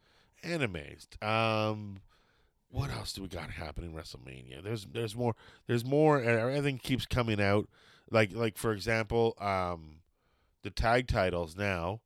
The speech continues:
uh, I, I think Randy Orton and, and, uh, Riddle got them back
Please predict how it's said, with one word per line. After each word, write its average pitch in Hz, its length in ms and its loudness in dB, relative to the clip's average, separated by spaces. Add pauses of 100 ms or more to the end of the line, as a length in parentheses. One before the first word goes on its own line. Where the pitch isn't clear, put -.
(500)
uh, 85 680 -4 (840)
I, 90 100 -8 (120)
I 101 40 -2
think 120 340 -4
Randy 107 420 0
Orton 104 300 2
and, 87 280 -8
and, 92 400 -8
uh, 85 320 -4
Riddle 107 380 0 (100)
got 107 220 -2
them 101 160 -6
back 131 360 -6